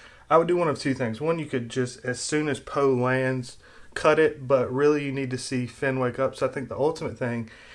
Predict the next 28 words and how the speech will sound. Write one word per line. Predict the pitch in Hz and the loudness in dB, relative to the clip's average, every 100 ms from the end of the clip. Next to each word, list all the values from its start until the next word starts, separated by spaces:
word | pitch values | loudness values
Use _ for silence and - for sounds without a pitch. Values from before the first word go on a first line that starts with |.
| - - | -20 -2
is | 143 135 127 120 - - - - _ | 2 2 2 -2 -8 -18 -20 -20 _
when, | 135 131 127 123 113 - - | 0 2 2 0 -4 -12 -4
uh, | 139 127 120 - | 2 2 2 2
after | 156 156 165 | 0 2 0
the | 143 135 131 120 - | 2 4 2 0 -6
explosion | 135 - - 160 156 147 | -6 -6 2 4 4 -4
happens, | 143 147 135 131 123 - - - - | -4 -2 -2 -4 -6 -8 -20 -20 -4
then | 147 | -2
it | 135 - | -2 -4
cuts | - 185 - - | 0 0 0 -2
to | 147 | -4
F-, | - - 135 | -4 -10 -6
uh, | 143 127 117 | -2 0 -2
Finn, | - 175 147 127 117 - | -2 -2 0 0 -4 -8
and | 131 | -12
Finn's | 113 170 156 143 131 - - - - 160 131 - | -6 -6 -6 -10 -14 -18 -20 -20 -10 -10 -8 0
eyes | 160 156 | 2 2
kinda | - 127 - | -2 -4 -2
pop | 175 165 | 0 2
up | 165 | 0
and | 156 | 0
wake | 147 147 | 0 0
up, | 156 | -2
and | 135 | -2
he | 143 | -4
just | 123 | -2
goes, | 123 | -2
"Rey!" | 135 156 135 101 | 2 2 2 -4